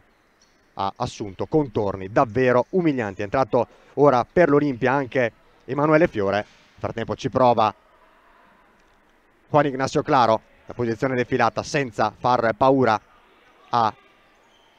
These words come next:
Ricordi, un tiro comunque che si spegne poco lontano dall'incrocio dei pali, dalla parte sbagliata però della rete, sull'esterno.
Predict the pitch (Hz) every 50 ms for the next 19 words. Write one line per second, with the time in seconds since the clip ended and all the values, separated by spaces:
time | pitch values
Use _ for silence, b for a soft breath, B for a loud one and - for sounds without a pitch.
0 | _ _ _ _ _ - 170 180 - - 90 92 92 90 90 - 131 117 104 90
1 | 110 139 131 104 95 104 95 - 101 - 151 135 113 110 - - 185 156 - 160
2 | 143 135 127 151 143 139 135 127 120 127 120 139 135 127 135 131 131 113 135 127
3 | 120 110 110 104 104 104 104 - 135 123 113 - - 113 110 107 95 - _ _
4 | _ _ _ _ _ - - _ _ _ _ _ _ _ - 135 143 170 160 160
5 | 151 147 131 110 - - 120 - - 120 117 110 107 101 _ _ _ _ _ _
6 | _ _ _ - 120 117 135 131 98 92 95 - 101 92 92 _ _ _ _ _
7 | _ - 95 95 110 104 - - 110 92 85 85 90 90